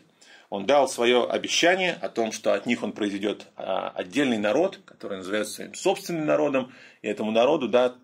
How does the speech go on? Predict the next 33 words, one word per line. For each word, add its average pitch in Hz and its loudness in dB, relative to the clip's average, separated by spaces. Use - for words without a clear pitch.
даст - -2
Эрец 117 0
Кнаан, 113 0
то - -14
есть - -14
землю 104 -4
Ханаана. 95 -4
Именно 135 0
еврейских 139 2
рабов 101 0
он 107 -6
затем 123 0
вывел 131 0
из 117 -2
рабства 104 -2
египетского 104 -2
великими 104 -2
чудесами, 190 -2
как 220 -2
об 147 -2
этом, 165 -2
а, 98 -2
говорит 113 0
Тора, 220 4
и 214 2
потом 220 2
действительно 165 -4
дал 147 2
свою 135 0
Тору, 135 0
то 110 -2
есть 117 -6
своё 107 0